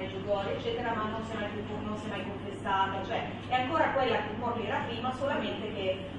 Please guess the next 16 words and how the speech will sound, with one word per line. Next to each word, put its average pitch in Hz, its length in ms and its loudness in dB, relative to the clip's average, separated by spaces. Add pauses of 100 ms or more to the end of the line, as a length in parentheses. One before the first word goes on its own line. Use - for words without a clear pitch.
(280)
insomma, 202 240 -2
barcolla 226 560 6
un 226 80 2
po' 226 80 6
in 220 160 6
questo 202 480 0
sentiero. 202 480 -4 (480)
E, 262 580 8
mm, 240 180 2 (520)
lei 277 420 8
è - 60 4
stata - 240 0
ricoverata 262 560 4
e 226 160 0
quindi 214 640 0
l'unica, 254 320 0